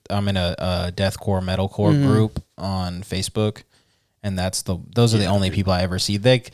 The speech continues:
Speaker 1: they don't, they talk about a couple of bands way too fucking often,
Speaker 2: <laughs> Yeah,
Speaker 1: but there's
Speaker 2: I
Speaker 1: every
Speaker 2: bet.
Speaker 1: once in a while people drop, like, random bands. Like, they'll talk about Lorna Shore all the fucking time,
Speaker 2: Mm-hmm.
Speaker 1: which is fine. They're good, but I don't need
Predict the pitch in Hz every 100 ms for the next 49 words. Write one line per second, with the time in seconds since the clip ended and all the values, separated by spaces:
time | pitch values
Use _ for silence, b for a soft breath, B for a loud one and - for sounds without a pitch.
0 | B B - 170 185 160 - _ - 139
1 | 123 - - 196 160 143 120 - - -
2 | - 107 117 110 113 113 107 87 87 98
3 | - 110 113 113 113 104 113 - - -
4 | 135 123 123 117 110 107 120 110 101 95
5 | 95 95 90 101 92 95 - - 92 87
6 | 95 90 87 87 85 73 73 57 - B
7 | B B B B - 101 - 110 104 101
8 | 98 98 92 90 95 95 95 - 95 95
9 | 64 90 90 - - 90 92 87 170 165
10 | 151 139 127 - 120 - 147 98 110 117
11 | 123 87 76 92 117 127 117